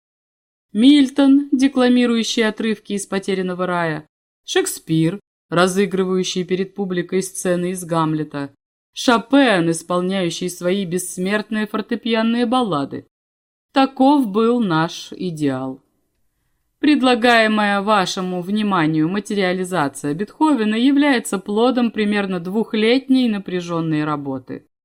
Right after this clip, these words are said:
Научные лаборатории фирмы, во-первых, переработали всю доступную информацию о композиторе. Во-вторых, по особой договоренности с австрийским парламентом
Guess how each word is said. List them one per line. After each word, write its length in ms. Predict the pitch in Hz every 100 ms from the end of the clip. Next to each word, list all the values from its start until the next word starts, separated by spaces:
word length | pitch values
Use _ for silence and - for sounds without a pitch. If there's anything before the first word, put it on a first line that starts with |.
| _ _ _ _ -
Научные 680 | 233 233 226 - 214 202
лаборатории 640 | 196 185 190 185 190 190 196
фирмы, 680 | - 285 208 165 147 139 -
во-первых, 840 | 180 247 247 247 277 302 320 - _ _ _ _
переработали 840 | 339 285 247 226 233 269 277 240
всю 420 | - - - 269
доступную 680 | 285 220 214 - 214 214 196
информацию 840 | 190 180 185 185 226 269 - 226 202
о 40 |
композиторе. 920 | 196 175 165 151 143 143 135 151 185 220 _ _ _ _ _
Во-вторых, 880 | - 285 285 - 233 226 247 294 294 _ _ _ _
по 140 | 175 175
особой 480 | 175 180 160 151
договоренности 840 | 147 151 165 202 285 285 208 - 185
с 120 | 185
австрийским 640 | 214 - 196 175 - 175 175
парламентом 880 | 214 226 269 302 226 208 185 175